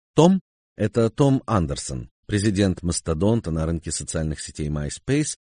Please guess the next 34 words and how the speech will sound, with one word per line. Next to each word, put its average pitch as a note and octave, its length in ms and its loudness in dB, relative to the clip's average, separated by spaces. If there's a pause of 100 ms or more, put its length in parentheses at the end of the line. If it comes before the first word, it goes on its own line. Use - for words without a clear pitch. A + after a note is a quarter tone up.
(140)
и F3 200 -4 (120)
первый D#3+ 400 4
френд, G#2+ 500 0
приветствующий F#2 880 -4
каждого D2+ 440 -4
нового C#2+ 360 -4
пользователя. A1 720 -14 (540)
В F#2 160 0
новом C3 380 4
архетипе G#2 540 -6
компании, D#2+ 520 -2
в - 60 -12
котором G2+ 380 2
на G#2+ 100 4
первом D#2+ 380 0
плане D2 260 -2
находится D2+ 520 -6
сообщество, D#2+ 680 -2 (380)
культ - 320 2
личности C#3 640 -2
играет G#2+ 340 0
решающую G#2 640 -2
роль F2+ 240 -2
в E2 60 -18
его D2+ 240 -6
построении. C#2 720 -8 (340)
И A#2 220 2
Ливингстоун A#2 840 2
также G#2+ 440 -2
важен D2+ 560 -2
для D2+ 180 -4
роста D2 280 -6
сообщества C#2 720 -6
iStock, C#3 380 -2